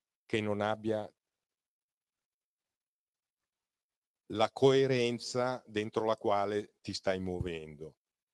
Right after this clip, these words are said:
devi rispettarla e quindi trovare il punto d'incontro tra queste due esigenze, l'esigenza del giornale e le esigenze tue di au-, di autore.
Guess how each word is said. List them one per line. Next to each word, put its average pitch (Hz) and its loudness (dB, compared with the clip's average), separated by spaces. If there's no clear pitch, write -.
devi 101 -8
rispettarla 92 -2
e - -12
quindi 185 4
trovare 135 4
il 143 -4
punto 165 2
d'incontro 156 4
tra 113 0
queste - 0
due 104 -2
esigenze, 90 -10
l'esigenza 113 -2
del 107 -4
giornale 131 -2
e - -2
le 143 -4
esigenze 90 -12
tue 107 -12
di 87 -12
au-, 87 -10
di 82 -18
autore. 78 -12